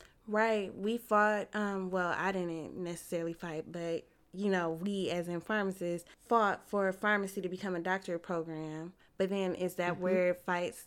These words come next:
Speaker 1: I mean, is that where it ends? That we just wanted to be known as doctors? We just wanted to, to have a
Speaker 2: Mm-hmm.
Speaker 1: doctorate degree? Or are we gonna really keep busting down doors and showing people our value,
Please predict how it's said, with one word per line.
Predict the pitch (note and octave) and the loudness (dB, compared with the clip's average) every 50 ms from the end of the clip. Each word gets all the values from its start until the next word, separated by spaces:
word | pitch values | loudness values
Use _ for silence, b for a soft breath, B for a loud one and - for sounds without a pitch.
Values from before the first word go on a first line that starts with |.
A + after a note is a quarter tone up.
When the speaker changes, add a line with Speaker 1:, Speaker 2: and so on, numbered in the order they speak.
| - | -2
Speaker 1:
I | - F#3+ | 2 2
mean, | G3 F3+ - | 2 4 4
is | - F#3 F3+ E3+ | 4 2 2 2
that | F3 E3 E3+ E3+ | 0 0 0 0
where | F3 E3+ E3+ | 0 0 0
it | E3 - | 0 0
ends? | - D#3 D#3+ E3+ G3 G#3 A3 A3+ G#3+ F#3+ D#3 C#3+ D#3+ - - _ _ _ - - | 0 -2 0 0 0 -2 -2 -4 -6 -8 -8 -8 -8 -12 -16 _ _ _ -6 -2
That | - D#3 C#3 C3+ | 0 0 0 0
we | - E3 | -2 -4
just | E3 E3 E3+ - | -2 -2 -2 -2
wanted | F3 F3 F3 E3+ | 0 -2 -2 -2
to | - - | -4 -6
be | - F3 E3 | -4 -2 0
known | D#3+ D#3+ D#3+ D#3+ D#3+ | 0 0 0 0 0
as | D#3 D3+ D3 | 0 -2 -4
doctors? | - - D3+ D3 D#3 - - - F#3+ F#3+ F#3+ G3 G#3+ G#3+ - | -6 -4 -2 -2 -2 -2 -4 -4 -4 -2 -2 -4 -6 -8 -8
We | E3 E3+ F3 F3 | -6 -6 -6 -2
just | F3 F#3 E3+ - | 0 -2 0 0
wanted | F#3 F#3 F#3 F3+ E3+ E3+ | 0 2 2 2 0 0
to, | - F3+ E3 E3 B B B B B B B B - | 2 2 2 2 B B B B B B B B 0
to | - A#3 A3 | 2 4 4
have | F3 F#3 F3 F#3 | 4 4 2 2
a | F3 | 2
Speaker 2:
Mm-hmm. | - | 2
Speaker 1:
doctorate | - D3+ D#3 E3+ F3+ - - F#3+ F#3 F3+ F3+ F3 E3+ b b b b b b b b _ - - | 4 4 4 4 4 0 0 2 4 4 4 2 0 b b b b b b b b _ -16 -2
degree? | D#3 F3+ E3+ E3 E3+ E3+ F3 F#3 F#3+ G3+ A#3 B3+ C#4 C#4 C#4 - _ | 0 0 0 2 0 0 2 2 2 2 0 0 -2 -4 -6 -2 _
Or | F#3 G3 F#3+ | 4 6 6
are | - - G3 G3 | 6 6 4 4
we | G#3 A3 | 4 2
gonna | A3 A3+ G#3 F#3 | 2 2 0 0
really | E3 D3+ D3+ D3+ D#3 E3 F3 G3 G#3+ G#3 G3+ F3+ E3+ E3+ - - | -2 -4 -6 -8 -2 0 2 4 4 4 2 0 -2 -6 -10 -12
keep | - - - - - - G#3+ A3 G#3+ - - D#3+ D#3 - | -12 -12 -10 -6 -2 -2 -2 -2 -2 -6 -10 -12 -4 0
busting | F#3+ G3 - G#3 - - G#3 G3 | 0 0 0 0 -4 -4 -2 -2
down | F#3 F3+ E3+ E3 E3 D#3 D#3+ D#3 D3+ | -2 -2 -2 -2 -2 -4 -4 -4 0
doors | - F#3 G3 G3+ F#3 E3+ D3+ D#3 E3 - - - - | 2 4 6 6 4 4 2 0 -2 -6 -6 -6 -2
and | F3 E3 D#3+ | -2 -2 -2
showing | - - - - - F#3+ A3 B3 A#3+ G3 F#3 | -4 -6 -6 -6 -4 -2 0 0 0 -2 -4
people | F#3 - - E3+ E3 - E3 D#3 - - | -4 -8 -8 -8 -4 -2 -2 -2 0 2
our | - E3+ F3 F3+ E3+ D3+ D3 D3+ D3 - | 2 2 2 2 0 -2 -4 -8 -10 -6
value, | E3+ F3 F#3+ G#3+ A3+ G#3 F#3 E3 F3 E3+ D#3+ E3 | -2 0 0 2 2 0 0 -2 -2 -2 -2 -4